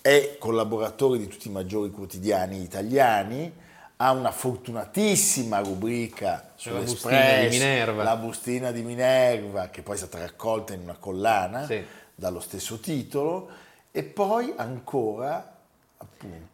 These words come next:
Speaker 2: E poi c'è una, un prima e un dopo sostanzialmente, un'opera che lo, lo farà,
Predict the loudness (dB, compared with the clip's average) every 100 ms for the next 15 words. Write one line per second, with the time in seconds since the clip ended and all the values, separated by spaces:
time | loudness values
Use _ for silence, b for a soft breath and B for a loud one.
0 | -2 2 0 2 4 4 4 0 -4 -4
1 | -2 -4 -4 -6 -6 -6 -6 -6 -2 0
2 | 0 -2 0 2 2 0 -4 -8 -8 -10
3 | -12 -10 -8 -8 -8 -8 -6 -4 -4 -2
4 | -2 -2 -6 -8 B B B B -6 -2
5 | 0 -2 -4 -2 -2 -2 -4 -6 -4 -4
6 | -2 -4 -4 -6 -8 -10 -12